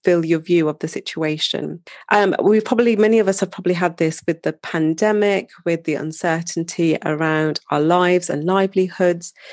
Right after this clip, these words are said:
So one of the things that I do is always counteract this thought by asking myself better questions. So rather than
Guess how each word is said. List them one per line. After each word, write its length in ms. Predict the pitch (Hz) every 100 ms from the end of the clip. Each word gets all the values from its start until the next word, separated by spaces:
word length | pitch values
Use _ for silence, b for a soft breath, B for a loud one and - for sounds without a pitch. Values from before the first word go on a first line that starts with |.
| B B B
So 80 | -
one 120 | 247
of 60 | 302
the 60 | 381
things 240 | 320 240
that 120 | 220
I 160 | 202 196
do 260 | 196 185 170
is 140 | 175
always 420 | - 208 202 196
counteract 840 | - - 214 214 - 190 165 - -
this 160 | 170
thought 260 | - 170 -
by 140 | 156
asking 480 | 131 190 - - 185
myself 400 | 170 165 - 160 _ _
better 400 | 202 196 - 196
questions. 920 | 175 - 170 - - 156 147 151 - _ b b b b b b b
So 160 | - 226
rather 300 | 233 247 285
than 260 | 247 233